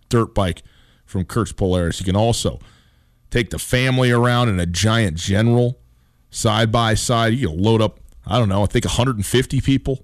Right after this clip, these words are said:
in a General, I think, is the seating capacity standardly. Spectacular. Also, the Razor performance machine or a Ranger. You got work to do. You get some logging you need to get done on the property.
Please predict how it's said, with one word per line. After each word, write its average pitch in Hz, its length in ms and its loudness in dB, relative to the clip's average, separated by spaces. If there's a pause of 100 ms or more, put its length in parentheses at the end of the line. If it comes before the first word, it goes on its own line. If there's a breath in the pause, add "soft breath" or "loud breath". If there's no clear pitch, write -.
in 127 120 2
a 131 40 2
General, 135 380 2
I 120 60 2
think, 131 200 -2
is 110 120 0
the 113 80 -6
seating 131 320 0
capacity 123 560 0
standardly. 127 720 0 (640 soft breath)
Spectacular. 117 840 -2
Also, 113 400 2
the 95 100 0
Razor 120 580 2 (400 loud breath)
performance 131 680 -2
machine 131 480 2
or 120 240 2 (320 loud breath)
a 85 80 -4
Ranger. 117 400 2
You 120 100 2
got 104 220 0
work 113 280 -2
to 117 100 -6
do. 113 120 2
You 117 220 4
get 90 80 -4
some 82 160 -4
logging 113 400 0
you 127 60 0
need 127 160 2
to 117 80 0
get 117 200 0
done 123 160 2
on 113 100 0
the 92 40 -2
property. 120 640 0